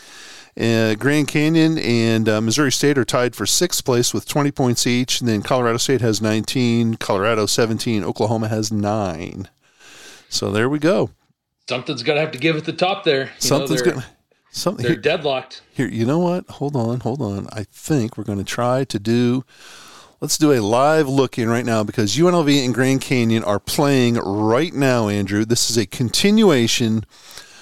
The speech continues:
Speaker 1: from the game on, uh, Sat-, uh, that was played on Sunday, December fourth,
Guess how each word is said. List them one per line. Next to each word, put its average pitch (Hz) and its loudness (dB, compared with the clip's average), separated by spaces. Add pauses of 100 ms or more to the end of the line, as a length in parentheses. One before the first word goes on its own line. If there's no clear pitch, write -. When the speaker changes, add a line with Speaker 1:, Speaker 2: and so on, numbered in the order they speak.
(400)
Speaker 1:
from 120 0
the 113 -2
game 135 2 (100)
on, 113 0
uh, 104 0
Sat-, 151 2
uh, 113 2
that 110 0
was 104 -2
played 135 0
on 110 0
Sunday, 160 2
December 156 0
fourth, 110 0